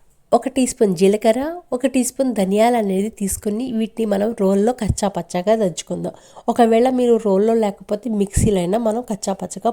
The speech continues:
పట్టుకోవచ్చండి, మిక్సీ పట్టుకోవచ్చు. ఇంకా ఇలా మా-, ఆ తర్వాత మనం వీటిని కచ్చా పచ్చగా దంచుకున్న తర్వాత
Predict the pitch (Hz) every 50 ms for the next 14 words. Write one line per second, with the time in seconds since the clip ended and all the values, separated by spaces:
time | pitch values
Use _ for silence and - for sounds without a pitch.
0 | - 208 190 - - - 190 185 - - 180 180 185 185 185 180 - - - -
1 | - 175 - - - 165 160 160 160 - - 220 254 269 - - - - - -
2 | - _ 277 269 254 269 262 254 247 240 233 226 226 233 240 240 214 220 208 208
3 | - 220 214 220 226 226 226 220 202 196 190 202 220 214 208 202 - 208 - 202
4 | 190 - - 220 220 240 226 - 226 214 - 190 180 - - - 208 208 190 190
5 | 180 175 170 - -